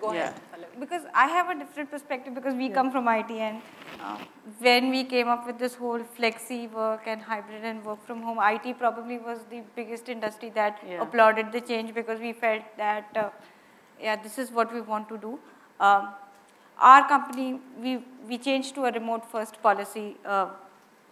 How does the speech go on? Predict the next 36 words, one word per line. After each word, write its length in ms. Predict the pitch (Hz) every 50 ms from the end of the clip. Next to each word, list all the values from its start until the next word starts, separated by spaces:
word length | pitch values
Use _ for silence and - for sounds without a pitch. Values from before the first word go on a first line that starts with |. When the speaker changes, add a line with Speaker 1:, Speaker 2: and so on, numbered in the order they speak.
| - 202
Speaker 3:
when 180 | 208 226 220 226
the 60 | 220
pandemic 540 | - 214 202 202 202 202 208 202 208 208 - -
came 220 | - 214 202 202 190
in, 80 | 190 196 - -
and 280 | - 208 208 208 208 208 - - - - - - - -
essentially 640 | 233 - 262 240 233 233 233 247 247 254 254 247 -
right 300 | 233 220 226 262 - -
now 240 | 285 262 254 247 - - 214
also 240 | 233 233 233 269
we're 140 | 233 233 240
still 340 | 240 - - - 277 262 240 240 226
in 120 | 226 220
a 240 | 214 208 208 208 196
remote 320 | 208 202 202 214 208 214 -
first 340 | - 214 202 202 202 -
policy, 460 | - 202 196 196 214 - - 269 311 302 - - - - - -
because 280 | - 262 - - 277 254
we 100 | 247 269
believe 340 | 240 226 247 226 247 247 240
that 140 | 240 233 220 220
wha-, 160 | 226 226 - - -
because 200 | 240 277 302 269
we've 240 | 269 285 262 233
rolled 220 | 233 247 240 233 233
out 180 | 220 214 208
the 60 | 214 208
policy 480 | 208 214 196 190 202 202 - - 220
and 160 | 214 202 214
we've 160 | 208 220 208 -
made 240 | 214 214 220 214 214 220
it 80 | 208
available 400 | 208 196 202 202 196 202 202 220
to 120 | - - 240
folks, 360 | - - 262 262 - - - - - - - - - _
we've 180 | 277 302 277 277